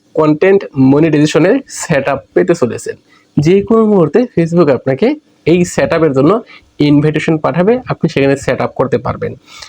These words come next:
এখন কথা হলো, এই যে এই লেখাটা যদি আপনার পেজে যখনই দেখতে পারবেন, যখনই আপনার পেজে প্রবেশ করে দেখবেন এই লেখাটা রয়েছে, তখনই বুঝতে পারবেন আপনি আগামী দুই মাসের মধ্যে কনটেন্ট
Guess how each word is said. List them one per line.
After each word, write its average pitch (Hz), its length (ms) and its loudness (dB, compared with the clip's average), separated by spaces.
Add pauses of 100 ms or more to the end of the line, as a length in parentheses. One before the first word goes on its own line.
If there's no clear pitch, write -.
(380)
এখন 214 240 0
কথা 208 220 0
হলো, 113 180 0 (1120)
এই 175 80 4 (100)
যে 196 80 4 (600)
এই 208 160 4
লেখাটা 220 300 0
যদি 196 120 2 (100)
আপনার 170 260 0
পেজে 156 200 2 (120)
যখনই 175 360 2
দেখতে 180 260 0
পারবেন, 165 260 2 (500)
যখনই 143 440 0
আপনার 190 200 -2
পেজে 165 200 2 (100)
প্রবেশ 170 300 0
করে 185 200 2
দেখবেন 156 240 2 (160)
এই 139 120 2
লেখাটা 147 340 -2
রয়েছে, 147 240 0 (280)
তখনই 165 340 0
বুঝতে 151 260 -2
পারবেন 180 240 2 (380)
আপনি - 160 -4 (200)
আগামী 135 320 0
দুই 127 180 2
মাসের 143 300 0
মধ্যে 123 200 0 (440)
কনটেন্ট 139 380 2